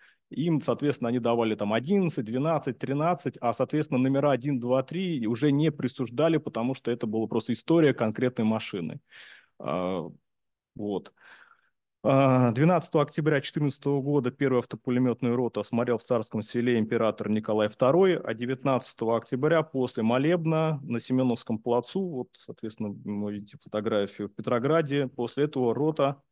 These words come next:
отправилась на фронт. Да, это раскрашенное в наше время. Щас, секунду, я тут немножко запутался в своих напо-, напо-, напоминалках.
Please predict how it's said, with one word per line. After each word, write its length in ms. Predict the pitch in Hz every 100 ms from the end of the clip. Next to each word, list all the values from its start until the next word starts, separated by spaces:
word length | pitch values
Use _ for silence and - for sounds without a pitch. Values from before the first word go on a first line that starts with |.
| _ _ -
отправилась 680 | 110 - 123 135 127 123 -
на 160 | 117
фронт. 420 | - 87 92 90 - _ _ _ _ _ _ _ _ _ _ _ _ _ 127 147 147 143 127 _ 143 - 135 _ _ _ _ _ _ 123 _ - _
Да, 280 | - 151 151
это 240 | 143 156
раскрашенное 840 | 147 139 - 147 139 - 123 123 117
в 80 | 117
наше 320 | 127 117 131
время. 520 | 127 190 208 185 160
Щас, 260 | 127 - 127
секунду, 400 | - - 170 160
я 100 | 135
тут 360 | 127 123 - _ -
немножко 600 | 117 117 117 - - 104 _ _ _ _ _ _ _ _ _ _ _ _ _ _ _ _ _ _ _ - _
запутался 760 | 120 113 117 - 156 139 - 135
в 200 | - -
своих 380 | - 123 123 -
напо-, 320 | 120 - 123
напо-, 420 | 139 143 151 147 151
напоминалках. 920 | 139 151 151 156 151 123 107 107 -